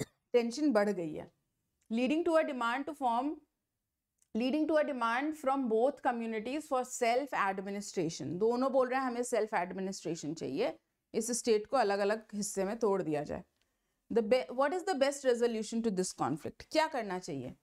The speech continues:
चलो, तुम एक आईएएस हो, एक रीजन के कलेक्टर साहब हो, वहाँ पे दो कम्युनिटी हैं भाई, दोनों आपस में बहुत ज़्यादा लड़ रहे हैं,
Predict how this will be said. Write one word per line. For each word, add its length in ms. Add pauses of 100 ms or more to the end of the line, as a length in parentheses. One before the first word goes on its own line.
(1000)
चलो, 240
तुम 200
एक 140
आईएएस 560
हो, 180
एक 260
रीजन 360
के 120
कलेक्टर 400
साहब 400
हो, 60
वहाँ 220
पे 120
दो 180
कम्युनिटी 640
हैं 140
भाई, 200 (460)
दोनों 240
आपस 320
में 140
बहुत 300
ज़्यादा 240
लड़ 320
रहे 100
हैं, 280